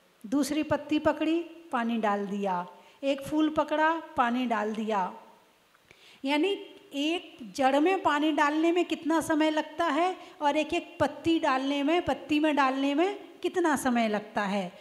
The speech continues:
बेचारा पूरा दिन लगा दिया, सुबह से शाम तक केवल वो पानी ही देता रहा।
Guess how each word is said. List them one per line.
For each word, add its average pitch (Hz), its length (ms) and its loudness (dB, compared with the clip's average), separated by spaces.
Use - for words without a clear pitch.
बेचारा 285 400 2
पूरा 254 500 0
दिन - 360 4
लगा 208 400 2
दिया, - 440 -16
सुबह 294 440 2
से 294 220 -2
शाम 302 500 2
तक 320 200 2
केवल 320 280 4
वो 349 100 8
पानी 302 520 4
ही 254 280 8
देता 247 400 2
रहा। 202 340 -2